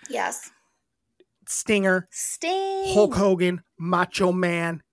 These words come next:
Speaker 2: It was all the biggest stars from W W F that you, that I loved. It was like, it was so cool.
Speaker 1: Yeah.
Speaker 2: And then the Monday Ni-, and then N W O showed up. Whew. W C W Monday Nitro,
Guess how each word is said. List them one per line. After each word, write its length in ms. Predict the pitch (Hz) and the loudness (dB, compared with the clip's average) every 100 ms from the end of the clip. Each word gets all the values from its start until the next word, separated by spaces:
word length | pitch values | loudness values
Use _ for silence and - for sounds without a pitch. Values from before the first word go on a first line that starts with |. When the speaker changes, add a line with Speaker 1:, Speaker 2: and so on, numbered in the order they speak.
| _ | _
Speaker 2:
It 60 | 214 | 2
was 180 | 190 180 | 4 6
all 260 | 185 214 | 6 6
the 80 | 233 | 4
biggest 320 | 208 220 208 - | 0 2 0 4
stars 240 | 202 202 | 4 4
from 140 | 190 190 | 2 0
W 260 | 180 185 | 2 2
W 320 | 180 175 175 165 | 2 2 2 2
F 260 | 151 - _ | 0 -4 _
that 220 | 160 160 - _ _ _ | -2 -2 -2 _ _ _
you, 320 | 220 160 170 - | -12 -8 -8 -6
that 220 | 175 160 | -4 -2
I 100 | 151 | 0
loved. 380 | 151 165 156 139 | 0 0 0 -2
It 60 | 143 | -6
was 140 | 143 | -8
like, 240 | 143 143 - | -8 -8 -4
it 60 | 170 | -2
was 160 | 160 | -2
so 260 | - 190 202 | 0 4 4
cool. 440 | 190 156 135 127 _ - | 4 -6 -6 -8 _ -12
Speaker 1:
Yeah. 280 | 208 202 196 | -8 -8 -8
Speaker 2:
And 120 | 175 156 | -10 -6
then 160 | 151 147 | -6 -6
the 60 | |
Monday 300 | 147 170 180 175 | -2 0 2 0
Ni-, 140 | 160 - | -2 -4
and 140 | 156 | -2
then 340 | 160 170 185 - | 0 0 -4 -4
N 200 | 180 185 | 0 2
W 320 | 180 170 160 156 | 2 2 2 2
O 140 | 190 | 2
showed 360 | 190 202 190 185 | 2 4 6 6
up. 240 | 180 - - _ _ _ _ _ _ - | 4 0 -20 _ _ _ _ _ _ 0
Whew. 480 | - 392 359 214 - _ _ _ _ - 220 | 6 10 10 8 -2 _ _ _ _ -12 2
W 240 | 170 247 330 | 4 6 6
C 140 | 349 | 6
W 240 | 359 330 | 6 4
Monday 240 | 277 254 262 | 4 4 4
Nitro, 300 | 214 208 | 2 0